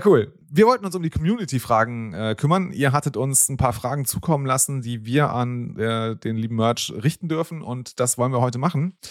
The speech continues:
Ich leg einfach mal los. Der Kemal hat uns eine Frage gestickt, die, äh, ja, sehr interessant ist.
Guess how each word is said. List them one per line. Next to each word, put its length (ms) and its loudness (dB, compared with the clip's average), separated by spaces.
Ich 160 4
leg 140 6
einfach 160 0
mal 100 2
los. 280 0
Der 340 4
Kemal 640 2
hat 200 -2
uns 220 -4
eine 160 -4
Frage 260 -4
gestickt, 640 -6
die, 320 -4
äh, 420 0
ja, 260 2
sehr 140 0
interessant 480 -2
ist. 320 -4